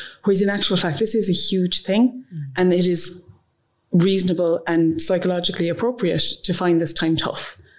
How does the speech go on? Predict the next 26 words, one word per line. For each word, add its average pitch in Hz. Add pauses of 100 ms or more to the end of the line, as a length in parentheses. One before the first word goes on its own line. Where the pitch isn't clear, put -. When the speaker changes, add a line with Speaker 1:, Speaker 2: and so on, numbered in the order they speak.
(240)
Speaker 1:
I 180
suppose 175
that -
would 185
be 185
the 175
first 175
thing, 165
would 160
be 170
to 160
say, 165 (220)
kind 175
of 160
try 170
and 160
be 160
gentle 165
with 165
yourself 165
a -
little 160
bit 156
in 160
terms 156
of 156